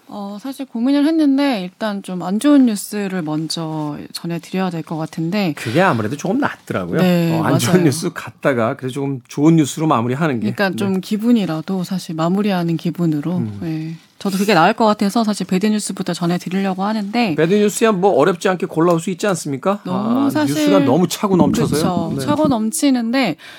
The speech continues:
Speaker 1: 그중에서도 최근에 계속해서 이제 기사가 나오는 이슈가 있어요.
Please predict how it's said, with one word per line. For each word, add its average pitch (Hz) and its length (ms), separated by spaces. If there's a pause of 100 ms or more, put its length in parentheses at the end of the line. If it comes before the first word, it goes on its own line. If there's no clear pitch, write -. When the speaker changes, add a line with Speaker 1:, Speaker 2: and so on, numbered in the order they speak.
(140)
Speaker 1:
그중에서도 247 1000 (340)
최근에 370 480
계속해서 277 880
이제 180 160
기사가 220 480
나오는 170 520
이슈가 185 440
있어요. 147 320